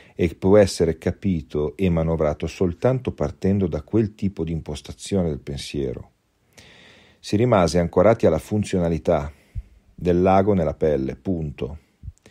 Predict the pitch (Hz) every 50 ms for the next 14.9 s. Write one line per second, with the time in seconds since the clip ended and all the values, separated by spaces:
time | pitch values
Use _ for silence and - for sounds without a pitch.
0 | _ _ _ _ _ _ _ _ _ _ _ _ - - - 117 123 113 107 110
1 | 135 120 - 120 95 92 - 98 - 113 98 - 120 123 131 120 104 - - _
2 | _ - 85 85 78 76 92 90 87 85 - - 90 90 92 85 85 82 76 71
3 | 69 69 67 - 76 80 85 87 87 85 78 78 71 69 - - 82 - 87 78
4 | 71 - 71 - 69 69 67 - - - - - - - - - - - _ _
5 | _ _ _ - - - - - - - - - _ _ - 117 135 135 85 -
6 | - 107 101 95 90 - - 92 90 87 - - - - - - - - - -
7 | - - - - 85 90 85 92 120 135 117 - 92 82 - - 87 85 87 92
8 | 107 98 82 - - - 73 71 69 69 - _ - - 78 76 76 - - 87
9 | 87 85 90 85 85 82 78 71 69 67 69 - - _ _ _ _ - - _
10 | - 92 95 95 95 - 120 117 107 - - 87 85 - - 80 78 82 80 -
11 | - 82 78 78 80 80 78 - - 80 78 - - 87 82 82 - - - 78
12 | - - 90 85 82 - - - 85 80 - - 80 80 71 65 76 73 - -
13 | 85 82 80 78 76 71 71 - 82 76 71 76 73 - - - 85 80 80 80
14 | 76 - - 73 73 71 69 71 - - - 78 73 71 - - -